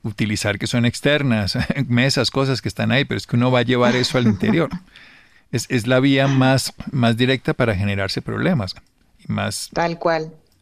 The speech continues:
Speaker 2: tal cual.
Speaker 1: Y en Navidad muchas personas hacen, bueno, vamos a desocupar la despensa. <laughs> Y cogen cosas que nunca
Speaker 2: <laughs> Tres años en la despensa.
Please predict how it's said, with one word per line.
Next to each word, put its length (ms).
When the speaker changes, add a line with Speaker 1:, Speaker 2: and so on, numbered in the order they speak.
Speaker 2:
tal 260
cual. 320
Speaker 1:
Y 60
en 80
Navidad 400
muchas 340
personas 380
hacen, 220
bueno, 180
vamos 180
a 40
desocupar 480
la 100
despensa. 560
<laughs> 200
Y 100
cogen 380
cosas 340
que 100
nunca 400
Speaker 2:
<laughs> 1600
Tres 280
años 320
en 80
la 80
despensa. 640